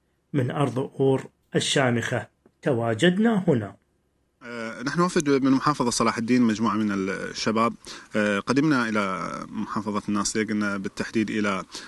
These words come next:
Speaker 2: آه، التشبايش، آه، الأهوار. آه، حقيقة ما رأيناه هنا، آه، شيء ممتع، آه، للغاية. آه، هذا التراث العراقي يجب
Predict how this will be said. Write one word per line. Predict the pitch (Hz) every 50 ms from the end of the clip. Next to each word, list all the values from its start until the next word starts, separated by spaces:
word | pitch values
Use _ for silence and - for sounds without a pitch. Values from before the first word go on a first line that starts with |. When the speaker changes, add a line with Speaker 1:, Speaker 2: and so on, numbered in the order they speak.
| - - -
Speaker 2:
آه، | 107 98 98 98 95 95 90 92 92 92 92 92 85 82 85 82 - - -
التشبايش، | - - - - 123 110 117 120 123 127 127 - - - - - - - - - - - - - -
آه، | 104 98 95 78 107
الأهوار. | 113 92 101 104 117 117 120 127 127 - - - - - - - - - - 117
آه، | 113 110 110 110 107 107 110
حقيقة | - - 123 - - 143 139 - 139 131
ما | 123 127 123 120 117 117 117 117
رأيناه | 117 110 110 113 113 120 123 123 117 107
هنا، | 117 117 117 117 117 120 113 - - - - - - - -
آه، | 113 110 104 104 101 101 101 101 101 101 104 104 101 101 104 104 101 98 90 92 95 92
شيء | - - - 135 127 120 120 117 113 107 107 104 104
ممتع، | 113 123 127 - - - 127 123 117 -
آه، | 107 110 107 101 101
للغاية. | 107 120 120 117 117 120 120 117 120 127 135 - _ - - - - - _ -
آه، | 117 113 110 110 110 110 113
هذا | 107 - 127 131 123 131
التراث | 123 120 120 117 113 110 104 - 127 120 123 123 - -
العراقي | 120 104 104 110 117 117 117 - 127 123 123 123 - - - - - - - _ _ - - _ _ _ _ _ _ - -
يجب | 127 120 131 131 117 123 117 101